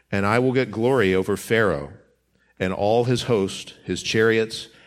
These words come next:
and his horsemen. And the Egyptians shall know that I am the Lord when I have gotten glory over Pharaoh, his chariots, and his horsemen."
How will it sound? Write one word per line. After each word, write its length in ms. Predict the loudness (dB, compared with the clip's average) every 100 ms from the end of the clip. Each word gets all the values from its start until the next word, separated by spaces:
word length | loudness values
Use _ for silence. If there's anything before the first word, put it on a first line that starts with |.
| -20 -10
and 140 | -6
his 120 | -6
horsemen. 460 | -2 -2 -2 -10 -12 -20 _ _ _ _ _ -20 -8
And 160 | -6
the 120 | -2
Egyptians 520 | -2 0 0 0 -2 -2
shall 220 | -2 -2
know 300 | 0 2 2
that 200 | -2 -2
I 180 | -2 0
am 140 | 0
the 80 | 0
Lord 440 | 0 0 0 0
when 140 | -4 -4
I 100 | -2
have 180 | -4
gotten 360 | 0 0 0 -6
glory 380 | -4 -2 0 0
over 220 | -2 -6
Pharaoh, 500 | -2 0 0 -2 -6 -14 -20 -20 _
his 180 | -8 -6
chariots, 560 | -2 2 2 2 -2 -6
and 160 | -10
his 120 | -10 -8
horsemen." 480 | -8 -8 -10 -16